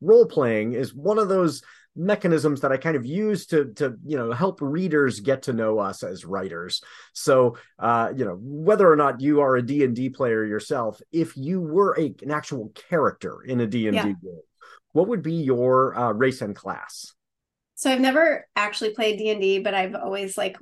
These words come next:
Speaker 2: wanted to be in that world. So I, I love this question. Um, I feel like I would be, like, a fairy druid kind of
Speaker 1: That's one we haven't
Speaker 2: character.
Speaker 1: had yet. Good.
Speaker 2: Um, so, and, uh, the way I think of that is someone who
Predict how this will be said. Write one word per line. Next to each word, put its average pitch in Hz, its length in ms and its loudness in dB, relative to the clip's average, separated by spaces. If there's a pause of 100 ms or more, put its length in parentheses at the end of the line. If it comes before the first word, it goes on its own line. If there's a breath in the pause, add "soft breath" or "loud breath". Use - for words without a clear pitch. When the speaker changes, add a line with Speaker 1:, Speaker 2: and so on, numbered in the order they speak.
(120)
Speaker 2:
wanted 196 300 -4
to 214 120 -8
be 196 220 -4
in 196 100 -4
that 214 180 -2
world. 233 440 0
So 202 440 0
I, 202 400 -2
I 190 360 -2
love 208 240 -4
this 233 160 -8
question. 202 760 -4
Um, 190 360 -2 (440 loud breath)
I 226 120 2
feel 233 160 -2
like 254 180 0
I 208 160 2
would 202 220 -4
be, 180 580 0
like, 180 180 -2
a 180 80 -2
fairy 185 600 -2
druid 185 560 -2 (320)
kind 240 220 -4
of 240 80 -2
Speaker 1:
That's 233 220 -6
one 131 60 0
we 247 100 2
haven't 117 160 2
Speaker 2:
character. 330 260 0
Speaker 1:
had 104 160 -8
yet. 98 220 -8 (100)
Good. 110 360 -4
Speaker 2:
Um, 202 540 0 (140)
so, 208 540 2
and, - 400 -6
uh, 196 160 -2
the 202 120 -4
way 202 160 0
I 196 80 -4
think 190 160 -8
of 190 100 -6
that 180 160 0
is 175 140 -6
someone 185 260 -2
who 180 460 -4